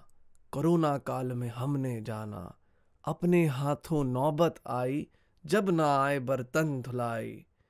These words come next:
मिलते थे जब चावल रोटी, दिखाते थे हम आंखें मोटी। अब जो गायब हुआ रसोइया, खाना कौन बनावे भैया।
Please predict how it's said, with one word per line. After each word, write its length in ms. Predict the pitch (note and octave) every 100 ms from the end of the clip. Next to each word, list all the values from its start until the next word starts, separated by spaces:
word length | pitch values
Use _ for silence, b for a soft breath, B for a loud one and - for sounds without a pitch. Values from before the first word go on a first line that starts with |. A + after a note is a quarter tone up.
| _ _ _ -
मिलते 540 | D#3 D#3+ E3+ - F#3 F3
थे 280 | E3 E3
जब 260 | D3 D#3+ C3+ -
चावल 460 | C#3 D3 D#3+ E3
रोटी, 600 | D3 D3 C#3 C#3+ C3 A2+ _ _ _
दिखाते 640 | - C#3 D3 C#3 D3+ E3+ E3
थे 220 | - D#3
हम 260 | C3+ D3+ C#3
आंखें 480 | A#2 C3+ - E3+ D3+
मोटी। 560 | C3+ C3 C#3 A#2+ G2+ _ _ _ _ _
अब 240 | - D3+ D#3
जो 280 | C#3+ D3+ C#3+
गायब 580 | C#3+ C#3 C#3+ C#3+ B2 A#2+
हुआ 340 | D#3+ F3 D3
रसोइया, 760 | D3 - C#3+ C#3 C#3 C3+ B2 A#2+ _ _ -
खाना 480 | - - E3 F#3+ E3+
कौन 460 | C#3 D3+ D3 C3+ A#2+
बनावे 520 | B2+ B2 A#2+ A#2+ A#2
भैया। 520 | G#2+ A2+ A2 G#2+ G#2